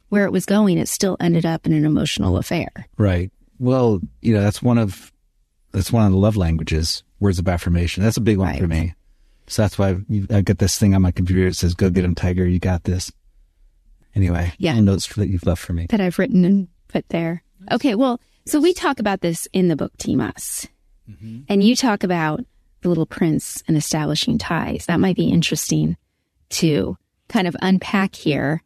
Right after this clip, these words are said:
Speaker 2: Sure. Yeah, it's been a, it's been too long since I've read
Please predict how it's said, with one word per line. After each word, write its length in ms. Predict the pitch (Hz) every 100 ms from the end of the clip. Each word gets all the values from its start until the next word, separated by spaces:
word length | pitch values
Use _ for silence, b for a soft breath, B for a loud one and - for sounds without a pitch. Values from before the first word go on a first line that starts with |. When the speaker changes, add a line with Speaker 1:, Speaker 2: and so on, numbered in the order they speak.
| _ -
Speaker 2:
Sure. 640 | - 104 95 101 131 196 - _ b b b b
Yeah, 100 | -
it's 240 | - 151 -
been 160 | 233
a, 200 | 151 95 98
it's 180 | - -
been 180 | 139 113
too 220 | - 123
long 420 | 98 90 82 76 80
since 220 | 92 95
I've 180 | 87 90
read 320 | 85 80